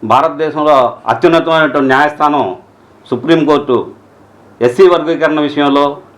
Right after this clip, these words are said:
రిజర్వేషన్ల విషయంలో ఆగస్టు ఒకటో తారీఖున ఇచ్చినటువంటి తీర్పుకి రాష్ట్ర ప్రభుత్వాలకి ఆ రిజర్వేషన్లను అమలు చేయాలని చెప్పేసేసి చెప్పడంతో,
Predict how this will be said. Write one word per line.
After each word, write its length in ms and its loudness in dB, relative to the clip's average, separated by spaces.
రిజర్వేషన్ల 460 4
విషయంలో 600 0
ఆగస్టు 320 0
ఒకటో 220 0
తారీఖున 340 0
ఇచ్చినటువంటి 680 -2
తీర్పుకి 600 0
రాష్ట్ర 240 0
ప్రభుత్వాలకి 840 -2
ఆ 60 2
రిజర్వేషన్లను 600 -2
అమలు 200 2
చేయాలని 440 2
చెప్పేసేసి 720 -4
చెప్పడంతో, 640 0